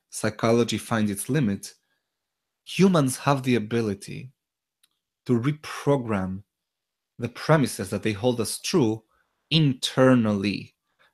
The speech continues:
That is teshuvah. That is this kind of a light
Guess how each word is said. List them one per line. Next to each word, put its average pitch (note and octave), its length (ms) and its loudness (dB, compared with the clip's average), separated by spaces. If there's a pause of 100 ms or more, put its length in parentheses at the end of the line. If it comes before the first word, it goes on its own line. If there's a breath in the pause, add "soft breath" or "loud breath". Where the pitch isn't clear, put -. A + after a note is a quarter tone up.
(120)
That C#3+ 260 4
is B2 340 0
teshuvah. G2+ 580 -6 (460)
That D3+ 280 2
is C3 320 -2 (200)
this - 180 -6
kind C#3+ 340 0
of A2+ 140 -6
a A2+ 60 -4
light A2 680 0